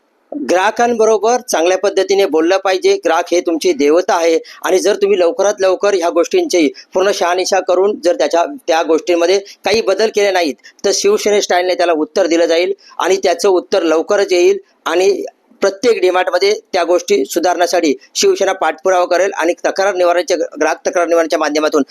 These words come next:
अनेक ठिकाणी जे अर्ज दिले आहेत, त्या अर्जांवरती काय काय झालं आणि शासन पण यावरती काय कारवाई करणार आहे, ते आपल्याला पाहण्याची वेळ नाही. काही दिवसानंतरच शिवसेने स्टाईलने त्याला उत्तर दिलं जाईल आणि ते आपण लाईव्ह तुम्हाला दाखवू. नक्की कॅमेरा पण रवीसह भालचंद्र ओलम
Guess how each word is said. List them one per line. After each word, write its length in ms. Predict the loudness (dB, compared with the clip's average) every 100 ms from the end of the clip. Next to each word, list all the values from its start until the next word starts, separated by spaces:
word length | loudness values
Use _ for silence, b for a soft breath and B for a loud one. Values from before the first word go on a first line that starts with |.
| B
अनेक 300 | -2 0 0
ठिकाणी 260 | 0 -2 0
जे 80 | 0
अर्ज 220 | 0 -2
दिले 200 | -2 -2
आहेत, 80 | -2 b -6
त्या 180 | -2 0
अर्जांवरती 720 | -2 -2 -2 0 0 0 -2
काय 200 | -2 -2
काय 140 | -2 0
झालं 200 | 0 0
आणि 240 | 0 -2
शासन 400 | -2 -2 -2 -2
पण 160 | -2 -4 B -2
यावरती 380 | 0 0 0
काय 320 | -4 -2 -4 -2
कारवाई 340 | -2 0 0
करणार 280 | 0 0 0
आहे, 140 | 0
ते 360 | -2 -10 -2 0
आपल्याला 380 | 0 0 0 0
पाहण्याची 420 | -2 -2 -2 0
वेळ 180 | 2 2
नाही. 140 | -2 -2
काही 180 | -2 0
दिवसानंतरच 800 | 2 2 2 0 0 0 0 -2 B B
शिवसेने 400 | -2 0 0 0
स्टाईलने 280 | 0 0 0
त्याला 160 | 0 0
उत्तर 320 | -2 -2 -2
दिलं 180 | 0 0
जाईल 180 | -2 -4
आणि 140 | -6
ते 100 | -2
आपण 200 | -2 0
लाईव्ह 220 | 0 0 0
तुम्हाला 200 | -2 -2
दाखवू. 260 | -4 -6 -12 b -4
नक्की 360 | -4 0 0 0
कॅमेरा 560 | -4 -6 -2 0 0
पण 160 | 0 -2 0
रवीसह 360 | 0 2 2 0
भालचंद्र 380 | 0 0 0 2
ओलम 200 | 2 0